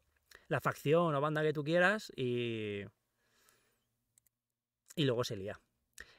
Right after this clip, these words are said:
Vivir en un universo paralelo no hace que hay cosas que por decir mil veces que son mentira, al final lo sean. Cierto, cierto.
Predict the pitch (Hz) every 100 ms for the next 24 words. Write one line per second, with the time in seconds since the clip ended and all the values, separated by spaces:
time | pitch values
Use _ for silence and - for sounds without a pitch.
0 | _ 135 131 180 226 220 214 196 180 175
1 | 156 147 131 175 196 151 170 160 208 165
2 | 143 127 - _ _ 143 151 165 156 202
3 | - 147 139 127 117 156 165 156 143 160
4 | 202 220 - - _ 131 151 147 131 160
5 | 185 - 123 143 160 127 113 - 135 92
6 | - - - - - - 117 87